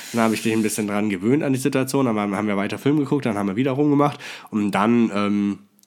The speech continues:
ja, dann, dann ging eigentlich zum anderen. Das war eigentlich keine große, große Sache mehr.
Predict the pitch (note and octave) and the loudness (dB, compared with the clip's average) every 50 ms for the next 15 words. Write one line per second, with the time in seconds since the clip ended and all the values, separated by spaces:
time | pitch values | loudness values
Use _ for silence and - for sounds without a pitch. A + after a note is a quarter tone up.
0 | _ - F#2+ F#2 F2+ F#2+ A2 A2 G2 - - G2 G2 G2 F#2+ F2 F#2 F#2+ - - | _ -6 -4 -4 -2 -2 -2 -2 -2 -4 -4 -4 -4 -4 -4 -4 -4 -6 -8 -8
1 | - - - F2+ F2+ F2+ F2+ F2 - F2+ F2 F2+ F2 - - E2+ E2+ F2 E2+ - | -10 -12 -12 -12 -12 -12 -10 -10 -10 -10 -10 -12 -12 -12 -14 -14 -14 -14 -16 -16
2 | - - F2 F2 F2 F2 E2 - - - - - - - - - - _ _ - | -16 -14 -14 -12 -12 -14 -14 -16 -18 -20 -20 -20 -20 -20 -20 -20 -20 _ _ -6
3 | A2+ G2+ F#2 F2 G#2 G2+ F2 A2+ G2 F#2+ E2+ E2+ | -6 -6 -4 -4 -4 -4 -4 -4 -6 -6 -8 -10